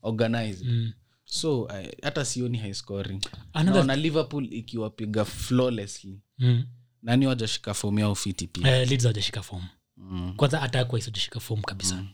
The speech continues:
Speaker 1: mm. Na hiyo hapo, hiyo ndo stronghold yao.
Speaker 2: Mm.
Speaker 1: Defense haikuangi the best. Tena Junior Firpo ako injured. Eh, sijui center back, center back, I think the
Speaker 2: Wamerudi.
Speaker 1: Lorente, Lorente is injured. Siko sure.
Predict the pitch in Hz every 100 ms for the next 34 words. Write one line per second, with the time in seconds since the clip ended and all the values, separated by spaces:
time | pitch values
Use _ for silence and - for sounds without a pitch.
0 | - 95 95 110 139 151 - 156 139 113
1 | - - 107 104 107 101 107 101 104 _
2 | 113 104 104 120 120 139 123 117 117 107
3 | 101 98 98 - - _ _ 135 131 123
4 | 110 110 107 120 117 110 101 101 113 110
5 | 117 110 110 113 _ _ - - - -
6 | - _ _ _ _ 98 98 95 92 95
7 | 92 113 - - - - 139 127 180 175
8 | 160 156 - 175 175 160 123 117 107 127
9 | 117 110 - - - - 117 120 117 117
10 | 117 120 123 131 127 123 117 123 135 131
11 | 107 98 104 101 92 87 90 _ _ _
12 | _ _ - 151 107 - 101